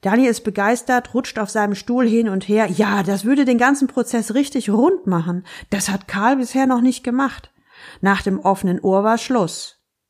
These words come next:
Aber diese Fähigkeit, Lösungen initiieren, also das traue ich ihm absolut zu. Und er hat ja auch eine Coaching-Ausbildung,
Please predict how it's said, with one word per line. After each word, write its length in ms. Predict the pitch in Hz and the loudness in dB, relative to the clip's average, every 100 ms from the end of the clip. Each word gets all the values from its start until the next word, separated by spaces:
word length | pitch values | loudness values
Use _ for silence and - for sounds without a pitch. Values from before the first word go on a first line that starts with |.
| _ - - - | _ -20 -20 -6
Aber 200 | 202 202 | 0 2
diese 260 | 196 170 175 | 2 2 0
Fähigkeit, 840 | - - 339 196 170 - 170 165 | -2 -2 0 0 -4 -6 -6 -2
Lösungen 500 | 175 214 359 285 202 | 2 4 4 4 2
initiieren, 760 | - 185 180 - 190 180 190 208 _ | 0 -2 -4 -4 -4 0 0 -2 _
also 220 | - 185 | 0 2
das 220 | 170 196 - | 2 -2 -4
traue 260 | 220 214 | 0 0
ich 100 | 196 | 0
ihm 100 | 196 | -2
absolut 460 | - 196 220 208 202 | -4 -6 -4 -6 -6
zu. 340 | - 208 - _ _ _ - - | -4 -4 -4 _ _ _ -20 -4
Und 100 | 175 | 0
er 100 | 196 | 2
hat 160 | 214 - | 2 2
ja 100 | 208 | 2
auch 40 | |
eine 160 | 202 196 | 2 0
Coaching-Ausbildung, 1040 | 285 320 - 185 180 175 - 190 208 220 | 0 0 -2 -4 -2 -4 -2 -2 0 -2